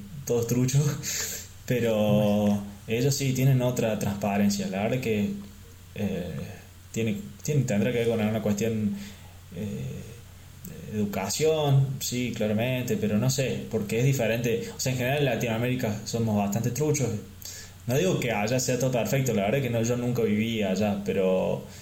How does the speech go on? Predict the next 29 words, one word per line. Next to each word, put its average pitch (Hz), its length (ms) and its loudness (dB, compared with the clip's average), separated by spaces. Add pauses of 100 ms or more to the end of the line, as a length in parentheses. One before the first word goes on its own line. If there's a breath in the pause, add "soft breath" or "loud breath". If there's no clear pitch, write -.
(260 loud breath)
pero 98 200 0
por 101 140 0
lo 101 140 4
que 107 100 0
dice 131 240 0
la 113 100 0
gente 151 360 0
de 95 80 4
allá, 117 480 0 (440 loud breath)
es, - 480 -4
tienen 131 240 0
otra 131 200 2
visión 120 340 0
de 120 100 2
sus 113 220 0
instituciones 110 580 2
y 104 40 2
de 101 60 0
su - 60 2
gobierno 101 380 2
que 110 100 0
la 95 140 0
que 92 80 -2
nosotros 92 300 0
tenemos 95 300 0
de 87 60 -2
nuestro, 92 300 -4 (260)
muy 107 220 2
diferente. 85 460 -6